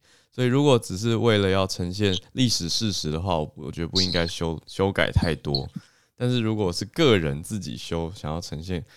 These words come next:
一个开心或者是漂亮的样子，那我觉得完全没有问题。所以我觉得也以这个标准来回应。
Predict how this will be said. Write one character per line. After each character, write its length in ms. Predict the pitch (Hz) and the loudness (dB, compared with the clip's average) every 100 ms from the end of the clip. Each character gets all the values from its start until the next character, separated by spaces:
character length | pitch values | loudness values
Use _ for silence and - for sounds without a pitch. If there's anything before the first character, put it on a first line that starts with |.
| _ _ | _ _
一 120 | - 98 | -10 -4
个 140 | 98 | -2
开 220 | - 120 | 2 2
心 340 | 117 117 113 117 | 2 -2 -2 -2
或 80 | |
者 80 | 87 | -4
是 160 | 87 82 | -4 -6
漂 240 | - 104 90 | -4 -2 0
亮 140 | 87 | 0
的 80 | 76 | 0
样 220 | 87 80 71 | -2 -2 -6
子， 180 | - 60 | -14 -10
那 100 | 90 | -8
我 100 | 76 | -8
觉 140 | - | -8
得 60 | 76 | -6
完 140 | 76 | -6
全 140 | 73 78 | -8 -8
没 100 | 78 | -8
有 60 | |
问 180 | 58 78 - | -4 -4 -6
题。 180 | - _ _ _ _ _ - | -16 _ _ _ _ _ -18
所 180 | - 80 | -8 -4
以 240 | 76 - - | -4 -8 -10
我 100 | 78 | -10
觉 160 | - 78 | -6 -4
得 60 | |
也 140 | 69 - | -4 -6
以 160 | 90 78 | -4 -2
这 80 | |
个 100 | 101 | 0
标 180 | 92 90 | 4 2
准 140 | 85 71 | 2 -4
来 80 | |
回 220 | 69 71 | -6 -6
应。 120 | 67 | -8